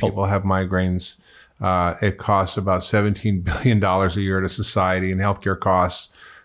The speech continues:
Speaker 2: just direct healthcare costs. That's medications, emergency room visits, hospitalizations, doctor visits, testing, and then even managing the <laughs> side effects.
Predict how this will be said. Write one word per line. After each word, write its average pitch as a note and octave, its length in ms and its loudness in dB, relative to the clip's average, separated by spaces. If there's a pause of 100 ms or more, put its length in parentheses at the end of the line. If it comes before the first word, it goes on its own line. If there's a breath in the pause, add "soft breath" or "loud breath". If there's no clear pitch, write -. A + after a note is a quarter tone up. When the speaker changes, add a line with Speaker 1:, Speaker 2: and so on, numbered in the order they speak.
(120)
Speaker 2:
just A#2 220 0
direct G#2 360 0
healthcare F2+ 340 0
costs. F2+ 420 0
That's - 280 -4 (220 soft breath)
medications, G#2+ 680 0
emergency G2 460 0
room G2 100 0
visits, F#2+ 280 -2
hospitalizations, G#2+ 1120 4 (380 loud breath)
doctor A#2+ 340 0
visits, G#2+ 440 2
testing, A2+ 580 2 (380 loud breath)
and A#2+ 180 4
then B2 380 4 (220)
even A2+ 260 4
managing A2 360 6
the F#2 80 2
<laughs> - 120 -2
side A#2 140 4
effects. - 680 0